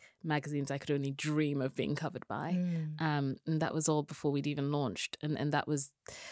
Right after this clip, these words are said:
Speaker 1: that was mainly the power of, um, the Black community, particularly Black women.
Speaker 2: And for those that don't know what Nubian Skin is, I'd love for you to share what Nubian Skin is, that dream that came to fruition, and the wonderful business that you've created.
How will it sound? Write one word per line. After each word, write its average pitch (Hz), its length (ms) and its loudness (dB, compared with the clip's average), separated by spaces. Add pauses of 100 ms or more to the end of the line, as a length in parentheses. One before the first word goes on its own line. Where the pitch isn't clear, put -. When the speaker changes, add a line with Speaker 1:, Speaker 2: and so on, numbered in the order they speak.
(160)
Speaker 1:
that - 120 4
was 151 160 4
mainly 160 460 6
the 135 100 -2
power 143 480 2
of, 139 400 0
um, 139 360 -2
the 143 60 -2
Black 147 200 -2
community, 143 440 -2
particularly 139 500 -2
Black - 260 -4
women. 165 240 -2 (420)
Speaker 2:
And 185 140 2
for 185 80 2
those 190 240 6
that - 140 -2 (200)
don't 151 240 8
know 135 320 6
what 143 180 2
Nubian 135 500 2
Skin 131 460 0
is, 131 520 0 (240)
I'd 156 140 2
love 151 260 6
for - 80 2
you 151 140 4
to 147 120 0
share 135 640 6 (380)
what 143 120 2
Nubian 147 300 2
Skin 139 300 2
is, 135 680 2
that - 240 2
dream 139 680 4
that - 160 -2
came 147 280 2
to 151 120 -2
fruition, 139 800 4
and 135 400 2
the 143 80 4
wonderful 139 420 4
business 135 300 2
that - 100 -6
you've 139 160 0
created. - 600 0